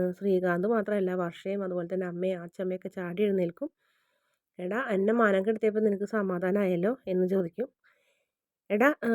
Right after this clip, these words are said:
നീ എന്ത് ചെയ്തത്? നിൻ്റെ മകൻ മാത്രമല്ല ശ്രീകാന്ത്, ആ ഒരു പെൺകുട്ടിയുടെ ഭർത്താവ് കൂടിയാണ്.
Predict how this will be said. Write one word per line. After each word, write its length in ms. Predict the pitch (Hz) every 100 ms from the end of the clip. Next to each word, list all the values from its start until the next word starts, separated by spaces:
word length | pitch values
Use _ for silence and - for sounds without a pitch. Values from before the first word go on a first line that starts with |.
| 214 202 190
നീ 180 | 196 214 262 254
എന്ത് 240 | 233 233 262
ചെയ്തത്? 400 | 269 247 202 202 202 190
നിൻ്റെ 260 | 202 214
മകൻ 280 | 247 220 202
മാത്രമല്ല 440 | 233 220 220 214
ശ്രീകാന്ത്, 520 | 202 214 190 185 185 185
ആ 100 | 185 214
ഒരു 160 | 233
പെൺകുട്ടിയുടെ 500 | 233 220 202 208 214
ഭർത്താവ് 380 | 220 196 185 180
കൂടിയാണ്. 300 | 190 202 196